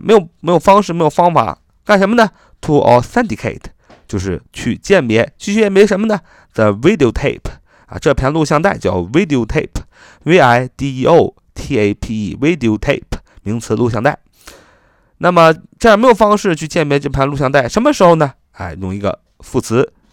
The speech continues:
词组叫at present，at present，at，A T，present，P R E S E N T，P R E S E N T，at present是一个词组，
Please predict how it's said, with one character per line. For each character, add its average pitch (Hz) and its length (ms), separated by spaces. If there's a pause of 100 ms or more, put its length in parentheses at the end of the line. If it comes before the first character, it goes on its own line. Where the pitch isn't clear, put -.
(180)
词 - 180
组 101 340
叫 - 140 (100)
at 208 380 (760)
present，at 143 1040 (240)
present，at，A - 2000
T，present，P - 1300
R 135 220
E 139 260 (140)
S 120 420
E 117 120
N 113 100
T，P - 760
R 160 220
E 180 220 (100)
S 131 320
E 131 120
N 135 140
T，at - 520 (100)
present 117 420 (300)
是 - 120
一 127 40
个 117 80
词 160 160
组， 123 260